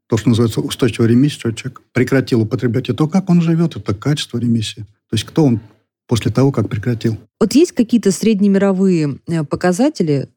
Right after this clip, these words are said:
Speaker 2: средние по больнице? Какой процент, э, наркозависимых после реабилитации разными методами остается вот в этой устойчивой ремиссии, то есть не принимает наркотики? Какой процент
Speaker 1: Ну,
Speaker 2: примерно?
Speaker 1: начиная процентов от десяти, уж, что уже хорошо, кончая где-то процентами двадцатью, наверное, двадцатью, ну,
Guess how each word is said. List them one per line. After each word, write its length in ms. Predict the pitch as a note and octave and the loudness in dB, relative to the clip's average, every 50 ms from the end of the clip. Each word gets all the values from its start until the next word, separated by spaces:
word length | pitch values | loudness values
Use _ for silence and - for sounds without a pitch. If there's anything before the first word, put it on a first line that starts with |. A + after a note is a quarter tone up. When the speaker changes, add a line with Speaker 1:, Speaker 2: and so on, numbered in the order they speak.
| _ _ _ | _ _ _
Speaker 2:
средние 400 | - - - E3+ D#3+ D3 D#3+ D#3 | -10 -2 0 0 2 2 0 0
по 60 | - | 0
больнице? 500 | C#3 C#3+ D#3+ D#3+ D#3 C#3+ B2 A#2 - - | 0 -2 0 2 2 2 0 0 -4 -4
Какой 280 | - F3+ E3+ - G3+ E3+ | -4 -4 0 2 0 0
процент, 640 | - - D#3+ E3 - - - D#3+ C#3 C3+ B2+ - - | 2 0 -2 -2 -2 -4 -2 0 0 0 -2 -4 -8
э, 560 | - - _ - D3 D3 C#3+ C#3 C3 C3 B2+ B2 | -14 -16 _ -4 -2 0 0 2 0 0 0 0
наркозависимых 920 | D3+ E3+ E3+ - E3+ D#3 E3+ E3+ F#3 A#3+ D#4+ E4 - - F3+ D#3 C#3+ - | 0 0 0 0 0 0 2 2 2 2 2 0 0 -2 -2 -2 -2 -2
после 300 | - F3 F3 - - F3 | 0 -2 -2 0 -2 -2
реабилитации 800 | D#3+ D#3 D3 C#3+ D3+ D#3+ D3+ A3 B3+ D4 - - - - - - - - - _ _ _ _ _ _ | -2 -2 -2 -2 -4 -2 0 0 0 0 0 -4 -6 -8 -8 -8 -10 -16 -20 _ _ _ _ _ _
разными 460 | F#3+ G3 F3+ D#3 C3 C#3+ C#3 C#3 D3 | 2 2 2 2 0 -2 -2 -2 2
методами 560 | F3+ A#3+ C4 - F3+ D#3+ A2+ A2 - - - - - - - _ - - _ | 2 0 0 -2 -6 -6 -6 -6 -6 -8 -10 -16 -20 -20 -20 _ -20 -8 _
остается 460 | D#3+ - - E3+ E3+ A3 A#3 - - | -6 -2 0 2 2 2 2 2 0
вот 100 | E3+ D3+ | -2 0
в 40 | - | 2
этой 200 | G3+ G#3 - D#3 | 0 0 2 0
устойчивой 500 | D3+ D3 - F3+ E3+ - - D3+ D3+ D#3 | -2 -2 -2 -2 -2 -2 -2 -2 -2 -2
ремиссии, 300 | D#3 C#3+ C3 A#2 - - | 0 -2 -2 -4 -4 -6
то 80 | G2 - | -6 -6
есть 160 | C#3 - - | -4 -2 -2
не 60 | F3+ | -2
принимает 440 | F3 - D#3 D3 D3 D3 D3 C#3+ - | -2 -2 -2 -2 0 0 0 0 0
наркотики? 520 | - - - - A#2+ - - - - - _ | -2 -6 -4 -4 -4 -6 -6 -10 -18 -20 _
Какой 240 | _ E3 - - - | _ -4 -2 -2 -2
процент 320 | - A2+ A2+ - - A#2 | 0 -2 -4 -2 -4 -6
Speaker 1:
Ну, 20 | - | -6
Speaker 2:
примерно? 240 | - D#3+ F3+ G3 F#3 | 0 2 4 4 4
Speaker 1:
начиная 440 | D#3+ - D3+ C#3+ C#3 C3+ B2+ A#2 A2 - - _ _ _ _ | 4 4 2 2 4 2 2 0 -4 -8 -18 _ _ _ _
процентов 600 | - A#2+ B2 - - C3 B2 A#2+ - - - - | -2 -2 -2 0 0 0 0 0 0 -2 -2 0
от 80 | C3 B2+ | 0 2
десяти, 400 | C3 C#3 C3+ - E3 D#3+ - G3 | 2 2 2 0 -2 0 2 2
уж, 160 | F3+ D3+ C#3+ | 2 2 0
что 160 | - - B2+ | 0 0 0
уже 220 | B2 B2 A2+ B2 A2+ | 2 2 2 2 0
хорошо, 480 | - - B2 B2 A#2 - - - A#2 | 0 0 -2 0 -2 -2 -4 -4 -6
кончая 460 | G#2 - B2+ B2 - - F3 D#3+ C3 | -4 -2 -2 -2 0 0 0 0 0
где-то 320 | A2+ A2 A#2+ A#2 - A#2 G#2 | 2 0 -2 0 0 -2 -2
процентами 720 | - - A2 A2+ - - B2+ B2 G2 - A#2+ A2 A2+ A2 | -2 -4 -6 -6 -4 -2 -4 -4 -2 -2 0 0 0 0
двадцатью, 680 | G2 G#2+ G#2+ A2+ A2 - - G#2+ G2+ - A2+ A#2+ C#3+ | 0 -2 -4 -4 -4 -4 -6 -6 -4 0 0 2 2
наверное, 400 | C#3+ A#2+ A#2 A2 A2 G#2 G#2 A2 | 2 2 2 0 0 -2 -2 -2
двадцатью, 540 | G2 G#2+ G#2 - - A2 G2+ - B2+ B2+ B2 | -4 -6 -8 -8 -8 -8 -6 -4 -4 -2 -2
ну, 200 | A#2+ C3 D3 D3+ | -2 -2 -4 -6